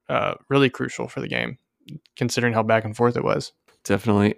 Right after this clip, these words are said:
Speaker 2: I would like to see us get him more involved in the passing game too.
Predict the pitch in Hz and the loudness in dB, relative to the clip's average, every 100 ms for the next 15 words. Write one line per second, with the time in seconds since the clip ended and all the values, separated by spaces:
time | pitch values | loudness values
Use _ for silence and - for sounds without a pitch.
0 | - 156 196 247 277 220 147 131 117 104 | 0 4 6 6 4 0 2 4 4 2
1 | - - 117 110 113 104 101 104 104 - | -6 0 2 4 4 4 2 0 0 -2
2 | - - - 104 98 - - - - 110 | -2 -2 -2 -4 -4 -6 -8 -6 0 0
3 | 101 104 104 - 101 98 107 131 | 2 0 0 -2 -2 0 2 0